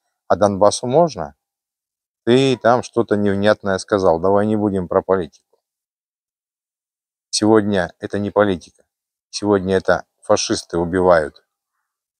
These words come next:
целый народ. Украинцев, русских, казахов в том числе. Всех. И если ты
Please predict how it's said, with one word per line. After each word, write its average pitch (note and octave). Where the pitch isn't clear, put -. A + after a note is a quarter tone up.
целый A2+
народ. G#2+
Украинцев, C3
русских, -
казахов G#2
в -
том G#2
числе. F2+
Всех. -
И C3
если C3
ты A#2